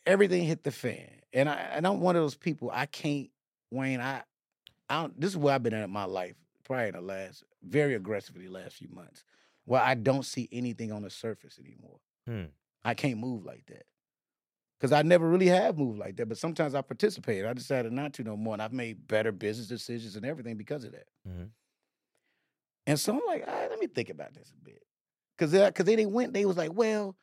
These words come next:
Speaker 1: that time we made," 'cause then, well, well, the next part that happened is they caught Fran in Italy at the fashion thing while all this stuff was going on,
Speaker 2: Mm-hmm.
Speaker 1: right? Everybody's like, "What?" And that's when the letter was circulating.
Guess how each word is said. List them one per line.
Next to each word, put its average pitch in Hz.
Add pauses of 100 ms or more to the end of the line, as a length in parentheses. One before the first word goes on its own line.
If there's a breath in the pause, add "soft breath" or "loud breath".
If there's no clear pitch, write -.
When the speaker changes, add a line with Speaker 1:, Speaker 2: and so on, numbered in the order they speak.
(400)
Speaker 1:
that 156
time 233
we 214
made," 196
'cause 170
then, -
well, 143
well, 151
the 147
next 233
part 170
that 135
happened 127
is 123
they 120
caught 139
Fran 156 (1040)
in 135
Italy 160
at 131
the -
fashion 226
thing 120 (760)
while 139
all 151
this 143
stuff 269
was 156
going 113
on, 95 (120)
Speaker 2:
Mm-hmm. 98
Speaker 1:
right? 120 (1080)
Everybody's 160
like, 110
"What?" 165
And 131
that's 202
when 165
the 151
letter 226
was 156
circulating. 90